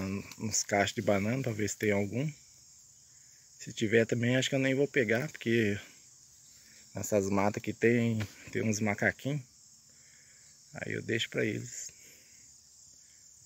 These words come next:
Aqui em casa é só eu que como, né? Aquela ali é banana nanica. Minha esposa e minha sogra só come banana prata.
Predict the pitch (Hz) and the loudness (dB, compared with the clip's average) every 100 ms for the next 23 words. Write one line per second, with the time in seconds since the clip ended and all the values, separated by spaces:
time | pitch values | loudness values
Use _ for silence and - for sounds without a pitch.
0 | - - - - - - 110 - 113 120 | -20 -20 -20 -20 -16 -10 -6 -2 0 2
1 | 127 127 120 117 113 - - - - - | 2 4 4 2 -2 -10 -20 -20 -20 -20
2 | - - - - - - - 120 120 120 | -20 -20 -20 -20 -20 -8 4 6 6 4
3 | - 120 139 135 120 113 110 107 113 120 | -2 0 2 0 0 2 2 4 6 8
4 | 120 107 113 117 113 120 117 107 107 139 | 8 6 2 2 2 4 4 2 0 -4
5 | - - - - - - - - - - | -6 -16 -16 -20 -20 -20 -20 -20 -20 -20
6 | - - - - 117 113 113 - - 113 | -20 -20 -20 -14 -6 -4 -4 -8 -2 2
7 | 120 110 120 113 107 104 - - - - | 2 4 4 4 2 -4 -14 -20 -20 -20
8 | - - - - - - - - 101 101 | -20 -20 -20 -20 -20 -20 -14 -6 -4 -4
9 | - 104 107 113 - - - 107 123 123 | -2 -2 0 0 -2 -6 0 2 2 2
10 | 113 107 110 110 104 113 113 - - | 2 2 0 -4 -4 -2 -2 -4 -16